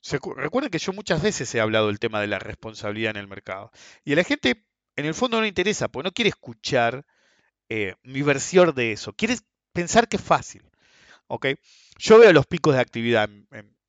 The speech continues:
en todo lo que hago. El, el podcast es algo excepcional porque lo escucha todo el mundo. Por más que traten de disimular los números,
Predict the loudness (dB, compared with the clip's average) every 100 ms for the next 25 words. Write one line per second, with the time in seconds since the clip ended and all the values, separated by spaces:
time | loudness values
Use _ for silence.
0 | -20 -8 -4 -4 -2 -2 -2 -4 -4 -2
1 | 0 2 4 4 2 0 -2 -2 -2 -8
2 | -6 -4 -4 -6 -12 -10 -10 -10 -12 -14
3 | -14 -14 -14 -20 -20 _ -14 -4 -4 -4
4 | -6 -6 -4 -6 -4 -10 -14 -16 -4 -2
5 | -2 -6 -8 -6 -6 -8